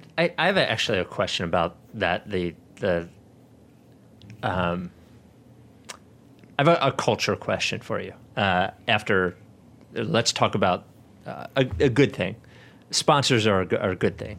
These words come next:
It's a happy place. Stop being a loser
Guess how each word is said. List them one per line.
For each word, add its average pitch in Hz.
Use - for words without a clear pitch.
It's -
a 101
happy 95
place. -
Stop 196
being 165
a 131
loser 107